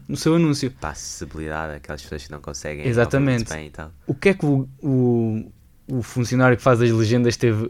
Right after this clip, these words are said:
Speaker 1: teve que fazer? Teve que pôr có, có, có, có, có
Speaker 2: <laughs>
Speaker 1: na, no anúncio dele porque ele estava o tempo todo a imitar um galo.
Speaker 2: Ah.
Speaker 1: O Nanando Galo Doido. Também tem outra muito boa,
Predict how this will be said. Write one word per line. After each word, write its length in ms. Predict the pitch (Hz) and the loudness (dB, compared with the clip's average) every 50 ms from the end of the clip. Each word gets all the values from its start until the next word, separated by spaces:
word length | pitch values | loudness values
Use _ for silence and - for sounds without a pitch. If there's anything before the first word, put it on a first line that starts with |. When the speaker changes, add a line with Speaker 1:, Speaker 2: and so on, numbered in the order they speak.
| - - | -4 -2
Speaker 1:
teve 200 | - 123 110 - | -2 -2 -2 -2
que 80 | - | -2
fazer? 300 | - 117 104 98 110 101 | -2 0 2 2 2 2
Teve 240 | 104 - 156 147 - | 2 2 2 2 0
que 100 | - - | -4 -8
pôr 220 | - - 151 143 135 | 2 4 4 4 4
có, 200 | - - 147 143 | 4 4 4 4
có, 180 | 143 - - 131 | 4 4 2 4
có, 160 | - 147 139 | 4 4 4
có, 200 | 135 - 135 131 | 4 4 2 0
có 340 | 131 - 139 131 123 123 135 - - - - | 2 4 6 6 6 6 2 -2 -8 -10 -8
Speaker 2:
<laughs> 180 | - - - - | -8 -6 -2 0
Speaker 1:
na, 760 | 143 147 147 147 147 147 147 143 139 135 135 131 131 131 - - | 2 4 4 6 6 8 8 10 10 10 10 8 8 6 2 2
no 180 | 147 143 147 143 | 4 6 6 8
anúncio 400 | 143 147 147 143 135 - 143 127 | 8 8 6 6 6 4 6 8
dele 160 | 127 139 131 | 8 8 8
porque 220 | 131 143 139 - 143 | 6 4 4 4 6
ele 40 | |
estava 200 | 139 - 147 135 | 6 6 6 6
o 40 | 139 - | 6 6
tempo 180 | - 147 139 | 4 4 4
todo 140 | 135 139 135 | 6 6 6
a 20 | |
imitar 320 | 135 135 135 131 131 135 131 | 6 6 6 6 6 6 6
um 100 | 135 135 | 6 6
galo. 320 | 131 123 120 117 110 101 - - - - - _ _ - - - | 6 6 4 4 2 0 -4 -10 -20 -20 -20 _ _ -20 -18 -14
Speaker 2:
Ah. 140 | - - - | -12 -2 2
Speaker 1:
O 40 | 135 | 4
Nanando 480 | 135 139 131 131 139 135 135 135 127 | 6 8 8 8 8 8 8 6 6
Galo 240 | 127 135 131 131 131 | 8 8 8 8 8
Doido. 320 | 123 117 113 107 101 - - - - _ _ - - - - - - - - - - - - | 6 6 4 4 2 -2 -8 -18 -20 _ _ -20 -20 -20 -20 -20 -20 -20 -20 -20 -20 -20 -4
Também 240 | - 147 143 151 151 | 0 2 4 4 4
tem 120 | 139 156 156 | 4 4 4
outra 200 | 156 - 151 147 | 4 4 2 2
muito 220 | 147 151 151 135 | 2 2 2 4
boa, 280 | 139 127 113 98 - | 4 4 4 4 2